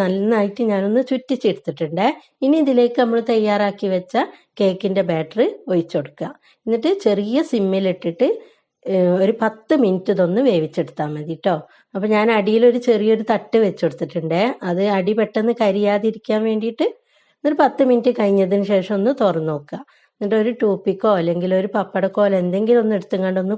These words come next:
കുത്തി നോക്കുക. അതിന്മേൽ പറ്റി പിടിച്ചിട്ടില്ല എന്നുണ്ടെങ്കിൽ കേക്ക് റെഡി ആയിട്ടുണ്ട് എന്നാണ്.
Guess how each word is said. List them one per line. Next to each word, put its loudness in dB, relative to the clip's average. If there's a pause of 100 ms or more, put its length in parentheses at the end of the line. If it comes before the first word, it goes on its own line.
കുത്തി -4 (100)
നോക്കുക. -2 (460)
അതിന്മേൽ 0 (100)
പറ്റി -2
പിടിച്ചിട്ടില്ല -2 (120)
എന്നുണ്ടെങ്കിൽ 0 (100)
കേക്ക് -2 (100)
റെഡി -2
ആയിട്ടുണ്ട് -6
എന്നാണ്. -4